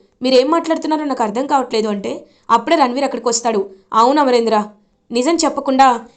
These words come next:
ఇంకా ఇంకా మీ నుండి ప్రమాదాలు కొని తెచ్చుకునే కంటే నిజం చెప్పేసి ఒకేసారి అన్ని పనులు చేయడమే మంచిదని నాకు అనిపిస్తుంది.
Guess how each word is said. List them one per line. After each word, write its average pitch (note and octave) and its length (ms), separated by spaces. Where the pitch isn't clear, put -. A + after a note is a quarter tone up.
ఇంకా C4+ 280
ఇంకా D4+ 260
మీ C#4 140
నుండి B3+ 200
ప్రమాదాలు C#4 480
కొని B3+ 220
తెచ్చుకునే C#4 400
కంటే A#3+ 460
నిజం C4 260
చెప్పేసి C4 640
ఒకేసారి C4 720
అన్ని C4+ 220
పనులు D4+ 240
చేయడమే C4 380
మంచిదని A#3 680
నాకు A#3 200
అనిపిస్తుంది. A#3 580